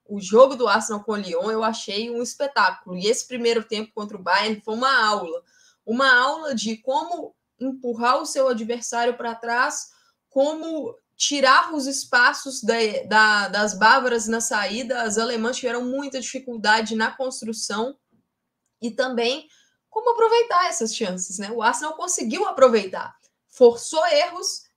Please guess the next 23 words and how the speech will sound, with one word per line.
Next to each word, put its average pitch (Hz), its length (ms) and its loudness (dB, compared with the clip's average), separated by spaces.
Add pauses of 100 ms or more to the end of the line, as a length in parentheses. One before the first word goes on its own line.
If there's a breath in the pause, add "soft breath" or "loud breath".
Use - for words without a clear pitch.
(160)
e 226 80 4
aproveitou 233 920 4 (160)
os 202 160 -8
erros 190 320 -8
forçados. 185 580 -6 (400 soft breath)
E 247 460 -4
não 370 260 -2
acho 339 380 -4
que - 120 -8
o 269 80 -4
Bayern 190 680 2
fez, 226 200 0
assim, 233 520 -8
um 226 180 -4
primeiro 240 540 0
tempo 240 520 -6 (440)
tenebroso. 220 1120 4
Eu 175 160 0
acho 220 240 0
que 277 80 -6
o 247 120 -2
Arsenal 294 720 -2
dificultou 277 960 -2